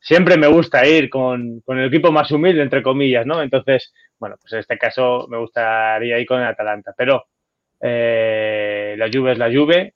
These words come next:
eh, tanto hoy como en la, en la final de la Taça Italia, como el próximo partido contra el Bolonia,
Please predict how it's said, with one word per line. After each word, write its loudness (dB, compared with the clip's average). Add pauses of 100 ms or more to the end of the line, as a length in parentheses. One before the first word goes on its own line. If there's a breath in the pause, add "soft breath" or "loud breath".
(120)
eh, -6
tanto 2
hoy 4 (240)
como -6
en -2
la, -2
en -4
la -6
final 0
de 2
la 2
Taça -4
Italia, 2
como -2
el -6
próximo -4
partido -2
contra -2
el -2
Bolonia, 0